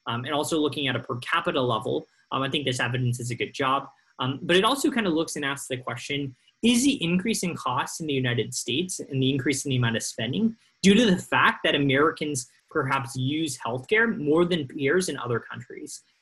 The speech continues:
Um, and what this evidence finds is that that's not the case, is that the United States doesn't have any kind of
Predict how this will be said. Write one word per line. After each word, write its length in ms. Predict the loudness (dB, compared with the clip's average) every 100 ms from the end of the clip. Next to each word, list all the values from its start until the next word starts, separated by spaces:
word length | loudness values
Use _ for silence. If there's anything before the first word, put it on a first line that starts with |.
| _
Um, 220 | -2 -2 0
and 120 | 4
what 120 | 6
this 140 | 6 6
evidence 360 | 6 4 4
finds 260 | 2 0 0
is 60 |
that 140 | 0 2
that's 280 | -2 -2 -2
not 300 | 0 0 -2
the 60 |
case, 380 | -4 -2 -2 -4
is 100 | -2
that 240 | -2 -2 -8 _ -4
the 60 |
United 280 | 0 0 0
States 220 | -2 -2
doesn't 300 | -2 -2 -2
have 220 | -2 -2 0
any 220 | -2 -4
kind 200 | -2
of 80 | -2